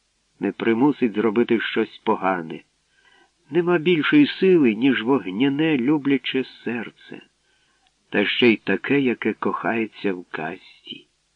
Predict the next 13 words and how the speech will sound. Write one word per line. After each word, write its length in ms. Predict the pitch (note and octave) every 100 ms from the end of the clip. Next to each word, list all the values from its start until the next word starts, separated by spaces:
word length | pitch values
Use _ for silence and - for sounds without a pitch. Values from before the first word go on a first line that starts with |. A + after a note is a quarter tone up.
| _ _ _ _ _
Отож 420 | D3+ D#3+ E3+ D3+ C3+
я 160 | C3+
й 140 | B2+ A#2+
хочу 500 | - D3+ D3 A2+ F#2+
попрохати 680 | G2+ - F2+ - E3 - D#2+
тебе. 420 | - C2+ - - _ _ - - - _ _ - - -
Що 120 | - F3+
я 120 | D3
мушу 300 | A2+ G2+ G2+
зробити? 520 | A#2 G#2+ F2 - D2 - - - _ _
Розкажи 640 | B2+ E3+ - F#3+ F#3+ G#3+ A3
мені 300 | D3+ A2 G#2
казку. 760 | - F#2 E2+ - - - -